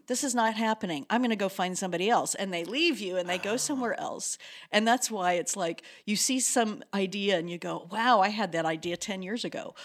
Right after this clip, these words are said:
Speaker 1: Well, yeah, you did,
Speaker 2: You did.
Speaker 1: but you didn't do anything with it, so it went
Speaker 2: Mm.
Speaker 1: somewhere else. I love that sort
Speaker 2: It's
Speaker 1: of
Speaker 2: a good image,
Speaker 1: magical
Speaker 2: yeah.
Speaker 1: image.
Speaker 2: Yeah,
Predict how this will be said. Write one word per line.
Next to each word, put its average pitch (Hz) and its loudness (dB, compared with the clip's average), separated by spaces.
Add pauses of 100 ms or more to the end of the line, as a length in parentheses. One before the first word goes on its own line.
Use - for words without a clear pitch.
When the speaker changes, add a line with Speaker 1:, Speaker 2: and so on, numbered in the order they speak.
(120)
Speaker 1:
Well, 185 2
yeah, 208 2
you 165 -2
did, 180 -2
Speaker 2:
You 196 -10
did. - -4
Speaker 1:
but 240 6
you 233 2
didn't 226 2
do 208 -2
anything 180 -4
with 226 -2
it, 185 0
so 185 2
it 170 0
went 220 -4
Speaker 2:
Mm. - -8
Speaker 1:
somewhere 175 -4
else. - -4
I 240 4
love 269 -6
that 226 0
sort 208 -4
Speaker 2:
It's 185 -4
Speaker 1:
of 180 -4
Speaker 2:
a 170 -6
good 180 -2
image, 175 4
Speaker 1:
magical 214 2
Speaker 2:
yeah. 190 2
Speaker 1:
image. 185 -4
Speaker 2:
Yeah, 110 0